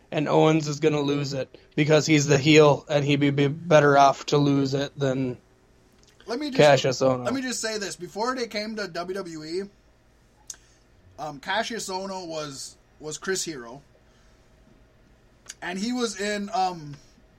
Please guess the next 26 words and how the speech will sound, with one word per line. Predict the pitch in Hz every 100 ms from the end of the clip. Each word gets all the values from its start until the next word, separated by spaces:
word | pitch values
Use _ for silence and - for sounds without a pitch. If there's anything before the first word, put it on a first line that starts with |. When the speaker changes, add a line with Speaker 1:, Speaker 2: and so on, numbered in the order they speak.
| _ _ _ _ _ _ _ - -
Speaker 2:
um, | 175 165
the | 160
Kings | - 226 202
of | 160
Wrestling | 202 240 175 156 139 180 _ - - _ _ _ _ _ _ _ _ _ -
with | 185 180
Claudio | - 202 208 202
Castagnoli, | 196 202 196 190 175 202 226 180
who | 160 170
is | 165
now | 165 170
Cesaro. | 175 170 - 190 180 117 101 - _ _ _ _ _ _ -
And | 175 185 185 180
I | 202 262
can | 247
tell | 208 226 226
you | 226 220 180 151 147 147
that | 165 160 151
Chris | - 240 -
Hero | 233 226 185
can | 175
hold | 175 190 180
his | 170
own | 180 175
against | 151 160 151 143
Cesaro. | - 147 139 101